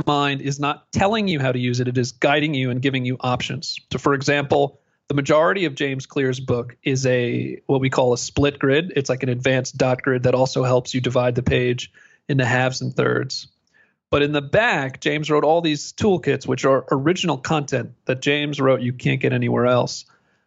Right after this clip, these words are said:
which tell you how to use, give you ideas and ways to use the notebook. For example, he has a decision-making, uh, toolkit.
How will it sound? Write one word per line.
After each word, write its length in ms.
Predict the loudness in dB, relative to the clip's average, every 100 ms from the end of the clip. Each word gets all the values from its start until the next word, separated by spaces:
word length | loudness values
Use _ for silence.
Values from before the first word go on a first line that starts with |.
| _
which 600 | 0 4 4 2 -4 -10 _
tell 220 | 0 2
you 120 | 4 2
how 160 | 2
to 80 | 2
use, 680 | 0 0 2 2 2 -2 -10 _ _ _ -4
give 200 | 0 0
you 120 | 2 2
ideas 460 | 0 0 0 2
and 140 | 0 -2
ways 220 | -2 -4
to 100 | -4
use 280 | -2 0 0
the 80 | -2
notebook. 520 | 0 0 -2 -4 -8 _ _ _
For 160 | -2 -2
example, 460 | 0 0 2 2
he 100 | 2
has 180 | 2 2
a 40 | 0
decision-making, 1200 | 0 0 2 2 4 2 2 0 -2 -4 -6 -12 _ _ _ -2
uh, 360 | 0 0 -2 -4
toolkit. 560 | 0 2 0 -2 -2 -2